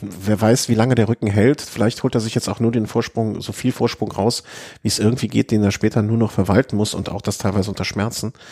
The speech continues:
Ähm, wenn das seine Taktik ist, dann macht er das sehr fulminant. Und wenn es nicht seine Taktik ist, sondern einfach so gut ist, dann ist er auch einfach sehr, sehr gut.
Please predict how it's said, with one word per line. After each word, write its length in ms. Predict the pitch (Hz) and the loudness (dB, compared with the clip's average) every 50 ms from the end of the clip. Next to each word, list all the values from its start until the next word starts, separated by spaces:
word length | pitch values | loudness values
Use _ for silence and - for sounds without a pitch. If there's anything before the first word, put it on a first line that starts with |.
| - - - - - - - - - - - | -18 -18 -18 -18 -18 -18 -20 -20 -16 -8 -4
Ähm, 260 | - 104 98 98 95 101 | -2 -2 -2 -4 -6 -2
wenn 140 | - - - | 0 0 2
das 160 | - 113 - | 2 2 4
seine 160 | - 139 127 117 | 4 2 2 4
Taktik 340 | - 135 127 - - - | 0 0 0 -2 -4 -2
ist, 180 | - 123 - - | -2 -2 0 0
dann 80 | 123 107 | 0 0
macht 200 | 110 - - 117 | 0 -2 -2 0
er 40 | |
das 140 | 107 107 - | 0 0 2
sehr 120 | - 98 90 | 0 0 0
fulminant. 500 | - 117 110 104 98 98 120 156 - - | 2 2 2 4 4 2 2 0 -4 -8
Und 380 | - - 120 - - - - | -8 -6 -6 -6 -6 -4 0
wenn 120 | 113 107 104 | 0 2 2
es 120 | - - | 2 2
nicht 160 | 123 - - | 2 2 4
seine 200 | - 117 107 101 | 4 4 4 4
Taktik 320 | - 110 101 - - - - | 2 0 -2 -2 -4 -4 -4
ist, 140 | 117 - | -4 -2
sondern 180 | - 113 110 101 | 0 2 4 4
einfach 220 | 98 101 - 107 | 4 2 0 -2
so 200 | 101 - 120 139 | -2 0 0 0
gut 280 | 139 117 110 107 101 - | 0 -2 -6 -4 0 0
ist, 200 | 101 - - - | 0 0 2 0
dann 120 | 110 92 | 0 0
ist 100 | 76 - | 0 0
er 80 | - 82 | -2 -2
auch 100 | - - | -2 -2
einfach 240 | - 98 95 104 95 | -4 -2 -2 -2 -2
sehr, 280 | - - 98 95 90 | -2 0 0 2 2
sehr 160 | 90 101 95 - | 2 2 0 0
gut. 260 | - 127 113 - | 2 0 0 0